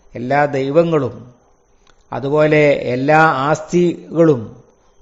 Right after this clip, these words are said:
ഒക്കെ കൈവിട്ടുപോയി, ഒറ്റക്ക് "നഫ്സി നഫ്സി", എൻ്റെ സ്വന്തം നഫ്സ് എന്ന നിലയിൽ ഒറ്റക്ക് ആരാരും സഹായിക്കാനില്ലാതെ,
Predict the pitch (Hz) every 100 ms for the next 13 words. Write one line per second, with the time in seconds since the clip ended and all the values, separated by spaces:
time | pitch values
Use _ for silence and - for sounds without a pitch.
0 | _ 131 120 - - 165 160 - - -
1 | - _ _ _ - 127 151 160 - 151
2 | 147 151 135 - _ _ _ _ _ _
3 | - 113 - - 165 165 156 147 - 123
4 | 120 - 165 160 151 - 160 156 151 -
5 | _ _ _ - 123 131 147 143 151 156
6 | 165 160 - - - - _ _ _ _
7 | _ - 127 131 156 151 147 151 156 147
8 | 139 139 123 - 165 165 151 147 127 139
9 | 151 165 170 175 175 - 139 151 156 -
10 | 147 143 135 131 131 120 123